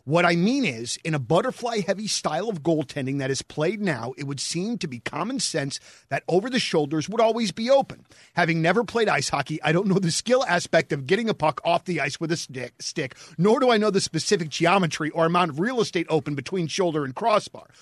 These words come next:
But in a nu-, but in a numbers, uh, focused game, it seems like the majority of the holes are up off the ice. Yet we regularly see pucks, while shot well, just sliding on the ice. Seems inefficient.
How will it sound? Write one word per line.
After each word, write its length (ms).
But 100
in 140
a 60
nu-, 340
but 180
in 140
a 100
numbers, 520
uh, 100
focused 480
game, 260
it 100
seems 280
like 160
the 80
majority 440
of 60
the 80
holes 400
are 160
up 180
off 180
the 180
ice. 260
Yet 160
we 100
regularly 400
see 220
pucks, 400
while 100
shot 320
well, 300
just 220
sliding 440
on 100
the 140
ice. 280
Seems 460
inefficient. 680